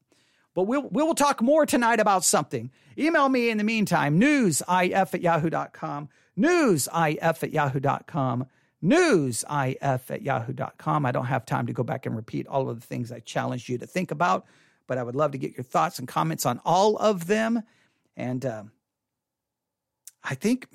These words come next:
may-, maybe we can find a way to do something for the Bible study exercise. I mean, right now we're getting ready to go into about a seven-week study on discernment. So we'll, we'll have to, uh,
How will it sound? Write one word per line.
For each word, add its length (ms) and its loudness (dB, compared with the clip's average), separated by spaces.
may-, 160 -2
maybe 320 0
we 140 -2
can 120 2
find 280 0
a 40 2
way 460 0
to 60 -12
do 180 -2
something 600 0
for 120 -6
the 80 -4
Bible 280 -2
study 340 -10
exercise. 320 -14
I 20 -6
mean, 140 -2
right 160 0
now 120 2
we're 80 2
getting 200 -4
ready 180 0
to 40 -8
go 160 0
into 200 -4
about 220 0
a 40 -4
seven-week 500 -2
study 320 0
on 140 -4
discernment. 600 -2
So 260 -6
we'll, 300 2
we'll 160 2
have 300 2
to, 260 2
uh, 300 2